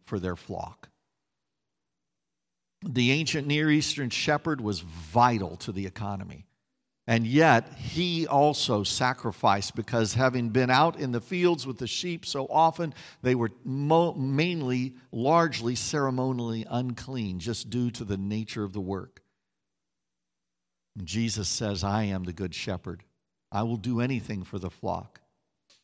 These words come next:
Prior to describing himself as the sh-, good shepherd, Jesus used another word picture, the other "I am" statement in this passage. And in John chapter ten,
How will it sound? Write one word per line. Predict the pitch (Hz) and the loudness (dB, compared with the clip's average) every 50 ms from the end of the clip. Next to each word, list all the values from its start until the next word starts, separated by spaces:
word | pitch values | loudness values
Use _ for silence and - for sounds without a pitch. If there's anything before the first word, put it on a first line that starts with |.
| _ _ _ _ _ _ _ _ _ _ _ - - _ | _ _ _ _ _ _ _ _ _ _ _ -20 -20 _
Prior | - - 156 160 175 165 | 4 6 8 8 8 6
to | - 160 143 | 2 0 -2
describing | 120 123 - - - 156 151 147 151 139 131 | -2 -2 -2 0 4 6 6 6 6 4 2
himself | 135 131 117 - - 143 139 135 127 - | 0 -2 -2 -2 0 2 2 0 0 0
as | 135 120 98 | -2 -2 -2
the | - 120 104 | -2 -4 -4
sh-, | - - - | -4 -6 -8
good | 117 117 147 139 110 | -6 -4 -4 -2 -2
shepherd, | - - - 170 165 156 - 117 110 104 | -4 -2 0 2 2 2 0 -4 -4 -4
Jesus | - 120 139 131 - 131 117 - - | -4 -4 -4 -4 -4 -4 -6 -4 -4
used | 127 131 123 - - | -4 -4 -4 -4 -6
another | 123 120 120 127 135 131 117 | -6 -4 -4 -4 -2 -2 -4
word | 107 120 135 143 127 107 | -2 -2 -2 -2 -4 -6
picture, | - 110 95 - - - 90 87 - _ _ _ _ _ | -8 -8 -8 -8 -10 -12 -12 -12 -14 _ _ _ _ _
the | 120 123 - | -12 -4 0
other | - 151 156 147 113 - | 0 2 4 2 2 2
"I | 107 104 101 | 2 0 0
am" | 101 98 98 98 | 0 -2 -4 -4
statement | - - - 113 101 - - 107 104 101 | -6 -6 -4 -4 -4 -4 -4 -4 -4 -4
in | 101 98 | -4 -4
this | 98 98 - - | -4 -6 -8 -6
passage. | - 104 98 98 98 - 110 98 - - - _ _ _ _ _ _ _ _ _ _ _ _ _ _ - | -6 -6 -6 -6 -6 -8 -12 -12 -14 -18 -20 _ _ _ _ _ _ _ _ _ _ _ _ _ _ 0
And | 120 127 | 2 2
in | 131 131 123 113 - - - _ - 131 | 2 2 0 -4 -8 -14 -20 _ -10 -4
John | 101 107 143 143 143 143 139 | 2 6 8 8 8 8 6
chapter | - - 160 151 151 151 - 143 131 | 4 4 4 4 4 4 2 0 0
ten, | 120 - - 147 127 110 110 120 127 | 2 2 4 4 4 4 2 0 -4